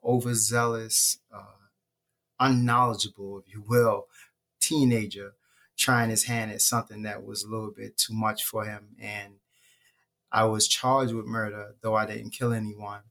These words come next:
something that actually had really, really taken me aback and really rubbed me the wrong way. Um, because over the years, everybody would say, "Why would the criminal justice sys-, system sentence you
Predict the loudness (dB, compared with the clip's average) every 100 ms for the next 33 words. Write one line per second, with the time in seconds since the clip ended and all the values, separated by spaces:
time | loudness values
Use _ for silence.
0 | _ _ _ _ 2 2 0 -2 0 -2
1 | 0 -2 4 4 4 -2 -2 -2 -8 -18
2 | -20 0 6 6 6 4 2 2 0 -2
3 | 0 0 -2 -10 -14 -18 -14 -10 0 0
4 | 0 -6 -12 -12 -10 -2 -2 0 0 -2
5 | -6 -12 -4 -4 -4 -2 -2 -2 -8 _
6 | _ -20 -20 _ -6 -6 -6 -12 -8 -2
7 | 0 0 -2 -4 -8 -6 -4 -2 -2 -2
8 | -4 -4 -6 -6 -2 0 0 -2 0 2
9 | 2 -2 -12 -12 _ -10 -10 -10 -6 -4
10 | 0 -2 -2 -6 0 0 0 -6 -4 0
11 | 0 0 -6 -8 -8